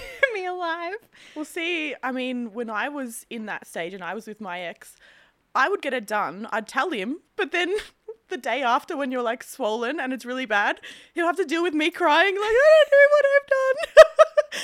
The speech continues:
Speaker 2: And he's like, "See, I told you you shouldn't get it done." <laughs>
Speaker 1: Not the told you so.
Speaker 2: So, I mean, yeah. And then the next week you look amazing, but they go through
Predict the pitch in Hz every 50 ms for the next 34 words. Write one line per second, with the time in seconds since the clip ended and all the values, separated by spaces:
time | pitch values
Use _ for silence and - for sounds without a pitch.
0 | - 960 - - 427 440 415 403 453 453 440 - - - 427 427 440 440 440 392
1 | 392 403 392 415 392 381 370 381 - 381 359 349 330 349 320 330 339 - - 339
2 | 277 302 359 466 466 - - 311 - - 247 262 262 294 294 262 277 302 269 -
3 | 277 254 262 254 269 269 - - 220 220 427 440 453 415 381 381 349 381 381 403
4 | 403 349 349 254 294 339 311 277 214 190 190 185 - - _ - 285 262 320 320
5 | 320 285 285 277 277 247 240 277 226 214 214 - - 277 233 233 - 262 247 247
6 | 233 254 208 190 190 220 226 - 196 175 202 240 240 214 202 180 - 196 202 202
7 | - - 254 - - 233 202 233 269 294 294